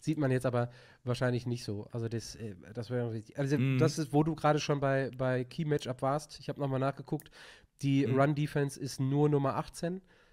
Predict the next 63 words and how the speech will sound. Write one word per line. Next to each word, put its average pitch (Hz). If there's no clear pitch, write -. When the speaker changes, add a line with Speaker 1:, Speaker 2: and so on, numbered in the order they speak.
Speaker 1:
Ähm, 135
und 127
das 135
ist, -
ähm, 123
Speaker 2:
Mhm. 113
Speaker 1:
da, 135
da 135
weiß 143
ich 135
nicht, 135
was 127
der 135
Herr 127
Barry 135
machen 135
möchte. 123
Ähm, 127
Totblitzen 147
ist 123
nämlich 127
auch 101
nicht 101
Speaker 2:
Mhm. 98
Speaker 1:
unbedingt 120
so 127
das, 117
ähm, 120
das -
Allheilmittel 131
gegen 131
alles. 135
Ähm, 127
Speaker 2:
Auf -
gar 95
keinen 92
Speaker 1:
aber 92
Speaker 2:
Fall. 90
Speaker 1:
das 139
wäre 147
für 143
mich, 135
Speaker 2:
Mhm. 117
Speaker 1:
das 131
wäre 135
für -
mich 131
eines 147
der 127
Einfallstore. 135
Und 123
das, -
das 131
muss 143
man 135
dann 120
ja 120
auch 127
sagen. 123
Auf 117
der -
anderen 127
Seite, 120